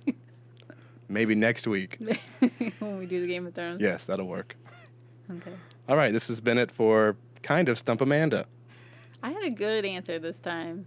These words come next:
Speaker 2: Yeah, it was good.
Speaker 1: Yeah.
Speaker 2: Yeah, it was better than mine.
Speaker 1: Well, I mean, normally you stump me and your answer's always better.
Speaker 2: Naturally.
Speaker 1: <laughs> But I won this time.
Speaker 2: You won. I give it to you.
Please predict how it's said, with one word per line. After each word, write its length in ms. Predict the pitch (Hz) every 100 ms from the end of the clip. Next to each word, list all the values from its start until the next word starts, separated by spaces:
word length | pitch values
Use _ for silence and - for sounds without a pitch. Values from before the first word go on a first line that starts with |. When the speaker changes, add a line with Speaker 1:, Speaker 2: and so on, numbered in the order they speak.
| -
Speaker 2:
Yeah, 180 | 156 180
it 20 |
was 120 | 113
good. 180 | - 190 - -
Speaker 1:
Yeah. 240 | 185 - - - -
Speaker 2:
Yeah, 200 | 113 107
it 160 | 104
was 100 | 113
better 160 | 113 127
than 80 | 131
mine. 280 | 113 131 92 - - - - - - -
Speaker 1:
Well, 320 | 180 170 170 - - -
I 60 |
mean, 120 | 175
normally 300 | 196 220 190 165
you 60 |
stump 280 | - 165 175
me 160 | 165 160
and 80 |
your 100 | 160
answer's 280 | 160 165 165
always 220 | 160 160
better. 360 | 156 151 147 156 - - - - - - - - - -
Speaker 2:
Naturally. 500 | 98 90 - - - - - -
Speaker 1:
<laughs> 80 | - - - - - - - - - - - - - - - - - - - - -
But 120 | 185
I 140 | - 214
won 380 | 214 247 247
this 180 | 220 -
time. 480 | - - 190 180 175
Speaker 2:
You 100 | 120
won. 280 | 117 98 90 - -
I 100 | 101
give 160 | 101
it 80 | 101
to 100 | -
you. 180 | 92 60